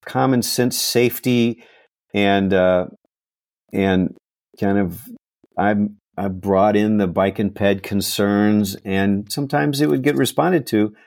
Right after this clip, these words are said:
much better by the citizens than it was by the engineering department themselves. So I was pretty happy with, with that role. And, uh, and, and again, I think, um, it just helps to understand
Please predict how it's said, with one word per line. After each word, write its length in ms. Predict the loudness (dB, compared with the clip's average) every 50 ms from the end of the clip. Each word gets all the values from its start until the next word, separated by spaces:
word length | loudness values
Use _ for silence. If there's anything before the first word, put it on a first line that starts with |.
| _ _ _ _ _ -6
much 340 | -4 -4 -4 -4 -6 -10 -2
better 320 | 2 2 2 4 2 0
by 280 | 2 2 2 2 2 2
the 200 | 0 -2 -4 -4
citizens 760 | -8 -8 -6 -4 -4 -2 -2 0 0 2 2 0 0 -2 -4
than 160 | -2 -2 0
it 80 | 0 0
was 400 | 0 2 2 2 2 0 -6 -12 _ -2
by 220 | 0 2 2 2
the 180 | 2 0 0 0
engineering 460 | 0 0 -2 -2 -2 -2 0 0 0
department 460 | 0 -2 0 0 0 0 0 -4 -4
themselves. 560 | -4 -6 -6 -6 -8 -8 -8 -8 -10 -14 -20 _ _ -20 -20 -20 _ _ _ _
So 160 | _ -2 2 2
I 140 | 4 2
was 140 | 2 0 -4
pretty 300 | -6 -4 -4 -4 -4 -4
happy 380 | -4 -2 -2 -2 0 0 0 2
with, 320 | 4 4 2 2 0 -4 -20 _ _ _ _ _ _ _ _ _ _ _ _ -2
with 220 | 0 0 0 0 0
that 260 | 2 2 2 2 0
role. 640 | -2 0 2 4 4 4 4 2 0 -2 -4 -8 -14 _ _ -6
And, 420 | -4 -2 0 2 2 2 2 2
uh, 420 | 4 4 4 4 4 4 2 0 -2 -8 _ -10
and, 180 | -6 -4 -4 -4 -4
and 180 | -4 -4 -2 0
again, 360 | 0 0 2 2 2 2 2
I 100 | 2 0
think, 380 | -2 -2 -2 -2 -2 -2 -4 -10 _ _ _ _ _ _ _ _ _ _ _ -4
um, 460 | 0 0 2 2 2 0 -2 -4 -10 _ _ _ _ _ _ _ _ _ _ _ _ _ _ _ _ _ _ _ _ _ _ _ -2
it 120 | -2 -2
just 520 | -2 0 0 2 2 0 -2 -8 -14 -16 -18 _ _ _ _ _ _ _ _
helps 320 | 0 0 0 0 -2 -6
to 140 | -10 -8 -4
understand 720 | -2 -2 -2 -2 -4 -2 -2 0 2 2 2 2 0 -2